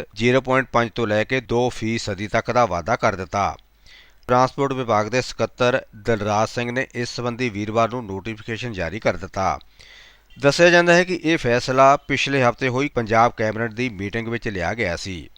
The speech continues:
ਇੱਥੇ ਜ਼ਿਕਰਯੋਗ ਹੈ ਕਿ ਅਗਲੇ ਮਹੀਨਿਆਂ ਵਿੱਚ ਸ਼ੁਰੂ ਹੋਣ ਵਾਲੇ ਤਿਉਹਾਰੀ ਸੀਜ਼ਨ ਵਿੱਚ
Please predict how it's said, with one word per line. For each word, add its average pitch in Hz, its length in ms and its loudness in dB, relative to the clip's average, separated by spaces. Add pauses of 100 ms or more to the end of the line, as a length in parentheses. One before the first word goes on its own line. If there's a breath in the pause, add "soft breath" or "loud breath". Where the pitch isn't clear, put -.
(600 soft breath)
ਇੱਥੇ 160 440 4
ਜ਼ਿਕਰਯੋਗ 123 520 0
ਹੈ 131 120 4
ਕਿ 147 220 -2 (200)
ਅਗਲੇ 127 220 2
ਮਹੀਨਿਆਂ 117 360 0
ਵਿੱਚ 127 200 -4
ਸ਼ੁਰੂ 127 380 -6
ਹੋਣ 101 240 -6
ਵਾਲੇ 113 260 2
ਤਿਉਹਾਰੀ 110 540 -4
ਸੀਜ਼ਨ 110 360 -6
ਵਿੱਚ 117 300 -4